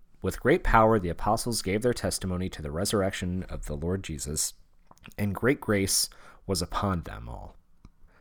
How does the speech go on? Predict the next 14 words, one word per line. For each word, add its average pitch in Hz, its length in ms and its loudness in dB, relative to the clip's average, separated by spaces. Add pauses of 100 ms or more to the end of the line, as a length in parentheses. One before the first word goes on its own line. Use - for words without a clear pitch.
(120)
There 107 120 6
was 95 200 2
not 107 360 0
a 120 60 2
needy 113 220 2
person 107 380 0
among 76 300 -2
them, 69 220 -8 (300)
for 95 140 2
as 90 180 0
many 131 340 2
as 90 360 -4 (320)
owned 107 340 0
lands 92 460 -2